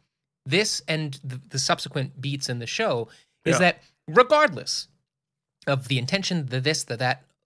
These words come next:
Speaker 1: any of the romantic stuff, regardless of it, it is always secondary to their, their prime directive, which is the profit, the negotiation, which
Speaker 2: Right,
Speaker 1: is like
Speaker 2: what
Speaker 1: a
Speaker 2: they're
Speaker 1: subplot
Speaker 2: trying
Speaker 1: of the whole thing. But here,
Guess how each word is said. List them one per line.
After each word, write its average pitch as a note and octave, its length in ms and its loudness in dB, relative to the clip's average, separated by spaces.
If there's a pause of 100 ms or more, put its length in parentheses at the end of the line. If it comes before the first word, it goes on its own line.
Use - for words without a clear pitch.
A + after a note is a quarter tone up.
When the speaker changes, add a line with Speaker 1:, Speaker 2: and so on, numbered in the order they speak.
(300)
Speaker 1:
any G3+ 160 2
of F#3+ 80 2
the E3+ 80 4
romantic C3 380 0
stuff, - 300 -12 (180)
regardless D3+ 480 4
of B2+ 100 -8
it, A#2 120 -20 (680)
it F3 200 -4
is D#3+ 200 -2 (160)
always A#3+ 360 6
secondary B2 760 -4 (500)
to C#3+ 120 0
their, C3 400 2
their F3 300 4
prime A2+ 280 -2
directive, A2+ 440 -10
which C3 220 -6
is C3 360 -2 (420)
the B2+ 120 -4
profit, C3+ 420 0
the C#3 80 -2
negotiation, C3 600 0
which C#3 80 -4
Speaker 2:
Right, C#3 80 6
Speaker 1:
is C3+ 60 4
like G#3+ 100 2
Speaker 2:
what C#3+ 120 2
Speaker 1:
a D#3 60 4
Speaker 2:
they're F#3+ 100 6
Speaker 1:
subplot D#3 120 4
Speaker 2:
trying D3+ 200 4
Speaker 1:
of C3+ 100 -2
the E3 80 2
whole C3+ 160 0
thing. D#3 360 0
But B3 240 2
here, D#3 440 -4